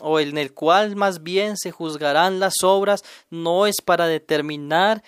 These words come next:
si será salvo o no será salvo esta persona, sino que es para determinar si recibirá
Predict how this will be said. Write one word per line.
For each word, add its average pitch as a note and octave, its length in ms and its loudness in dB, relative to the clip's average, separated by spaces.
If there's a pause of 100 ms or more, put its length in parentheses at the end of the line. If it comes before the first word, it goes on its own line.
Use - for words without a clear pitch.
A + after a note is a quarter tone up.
(380)
si - 340 -6
será E3 400 0
salvo F#3+ 720 0
o E3+ 120 0
no D#3+ 160 -2
será F3 320 0
salvo F#3 480 0
esta F3 240 -4
persona, G#3 680 0 (200)
sino E3+ 380 -8
que - 80 -8
es F3 120 -8
para E3 260 -2
determinar D3+ 840 -4 (160)
si - 220 -10
recibirá D3+ 840 0